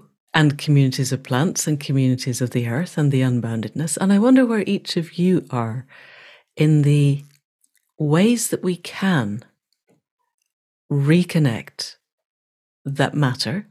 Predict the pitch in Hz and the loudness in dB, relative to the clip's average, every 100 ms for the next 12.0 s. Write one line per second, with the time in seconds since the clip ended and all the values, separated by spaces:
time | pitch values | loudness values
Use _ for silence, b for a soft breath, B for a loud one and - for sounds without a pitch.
0 | _ - 139 135 135 131 139 123 120 120 | _ -2 0 2 0 -2 -2 -2 -2 -4
1 | 110 - 123 143 170 175 - _ _ - | -6 -4 -2 0 -2 -2 -6 _ _ -8
2 | - - - - 135 160 202 - - 143 | -8 -6 -10 -6 -2 0 0 -4 0 2
3 | 127 123 - - 123 - 156 156 127 123 | 2 0 -2 -4 -2 0 0 2 2 0
4 | - 135 127 147 143 - 139 127 127 135 | -2 -4 0 -2 -2 -2 -2 -2 -2 0
5 | 131 127 127 B B B B B B - | 2 2 0 B B B B B B 2
6 | 165 196 185 - 151 139 131 127 127 - | 4 4 2 2 0 2 0 0 -4 -4
7 | - - 147 143 139 143 147 131 135 139 | -6 0 4 4 4 4 4 4 4 2
8 | 120 120 - 131 - - 120 127 120 123 | 2 -4 -4 -6 -6 -4 -4 -4 -4 -6
9 | - 127 - 131 120 - 127 - 143 - | -2 -2 -2 -4 -4 -2 -4 -4 -8 -4
10 | 131 123 127 123 123 - 131 123 127 120 | -6 -6 -4 -4 -4 -2 0 0 0 -2
11 | 117 127 - 123 117 127 - 127 120 - | -4 -6 -4 -4 -4 -8 -6 -4 -4 -8